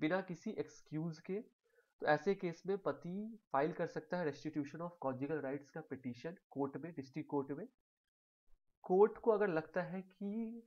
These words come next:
वाइफ के पास कोई रीजनेबल एक्सक्यूज नहीं था, तो वो वाइफ को बोलेगी कि आप फिर से जो आपके मैरिटल लाइफ है उसको आप रिस्टोर करो, आप उसको फिर से पहले की तरह करो, ओके?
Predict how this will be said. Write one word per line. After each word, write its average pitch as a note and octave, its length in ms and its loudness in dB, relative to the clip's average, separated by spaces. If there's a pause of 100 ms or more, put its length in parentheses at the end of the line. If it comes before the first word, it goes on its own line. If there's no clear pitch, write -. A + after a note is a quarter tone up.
वाइफ C#3 420 4
के F#3 80 0
पास F3+ 300 0
कोई E3+ 180 -2
रीजनेबल D3+ 360 -2
एक्सक्यूज D#3 440 -4
नहीं C#3+ 180 -2
था, E3 160 -4
तो F3+ 180 -4
वो F#3+ 300 2
वाइफ C3+ 300 2
को F3+ 80 2
बोलेगी D3+ 400 2
कि - 200 -12 (140)
आप C#3+ 340 4 (160)
फिर C3+ 120 -2
से C3 240 -4 (800)
जो D#3 140 0 (420)
आपके B2+ 360 2
मैरिटल C3+ 500 0
लाइफ C3 360 -4
है F3+ 100 -6 (120)
उसको - 280 -2
आप F3 280 2 (320)
रिस्टोर F3 500 2
करो, C#4+ 280 -4 (180)
आप E3+ 160 4
उसको A#3 320 -2 (120)
फिर F#3+ 100 -2
से A#3 240 -4
पहले E3 360 0
की E3 80 -4
तरह E3 180 0
करो, A2+ 160 -4
ओके? G3+ 240 -6